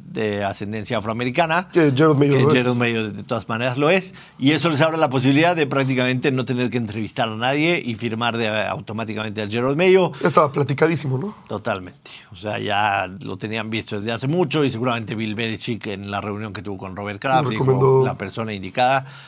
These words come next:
Speaker 1: para
Speaker 2: Fue
Speaker 1: que siga
Speaker 2: capitán
Speaker 1: con
Speaker 2: cuatro
Speaker 1: este".
Speaker 2: años cuando era jugador.
Speaker 1: Exactamente.
Speaker 2: Muy
Speaker 1: Entonces,
Speaker 2: querido.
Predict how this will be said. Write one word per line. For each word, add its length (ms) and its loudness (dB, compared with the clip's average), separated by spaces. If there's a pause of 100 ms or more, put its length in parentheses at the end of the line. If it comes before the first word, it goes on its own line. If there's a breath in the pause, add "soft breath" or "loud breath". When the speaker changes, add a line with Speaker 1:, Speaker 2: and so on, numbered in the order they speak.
(140 loud breath)
Speaker 1:
para 200 2
Speaker 2:
Fue 120 6
Speaker 1:
que 60 -4
siga 160 4
Speaker 2:
capitán 80 0
Speaker 1:
con 160 4
Speaker 2:
cuatro 200 6
Speaker 1:
este". 120 0
Speaker 2:
años 120 2
cuando 180 4
era 60 4
jugador. 320 2 (200)
Speaker 1:
Exactamente. 280 -4
Speaker 2:
Muy 40 -6
Speaker 1:
Entonces, 320 2
Speaker 2:
querido. 300 4